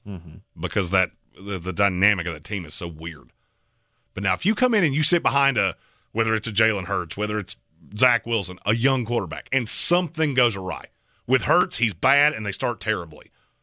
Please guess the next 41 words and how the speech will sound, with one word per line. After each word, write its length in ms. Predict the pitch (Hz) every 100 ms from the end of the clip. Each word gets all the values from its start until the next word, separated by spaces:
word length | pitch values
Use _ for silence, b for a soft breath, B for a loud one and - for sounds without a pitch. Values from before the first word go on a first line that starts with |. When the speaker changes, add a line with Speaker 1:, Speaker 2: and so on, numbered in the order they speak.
| _ _ _
Speaker 2:
In 160 | 120 127
New 80 | 127
York, 400 | 131 151 175 170
you're 100 | 131
just 240 | 123 143
the 100 | 104
sounding 400 | - 135 147 147
board 260 | 131 143 147
on 180 | 131 127
Wilson, 380 | 143 156 170 139
and 100 | 107
if 80 |
something 240 | - 139 131
happens 280 | 139 131 123
to 100 | 127
him, 180 | 147
you 100 | 127 87
slide 420 | - 123 131 131
in 80 | 131
there 120 | 127
'cause 140 | 127
you 60 | 98
know 140 | 110
the 180 | 92 90
offense. 300 | 78 71 - - B B B
That 360 | 85 123 165 147
can 100 | 147
actually 300 | 135 - 113
build 240 | 104 110
his 100 | 95
value 460 | 87 117 107 92 85 _ _
where 320 | 85 95 151 135
he 160 | 139
can 220 | 120 101
get 240 | 90 127 -
the 80 | 104
next 260 | 92 - 82
bag. 280 | 71 55 - _
Speaker 1:
So 220 | - 151 139
Jimmy 380 | 123 175 202
Garoppolo 800 | 175 180 180 175 156 127 101 82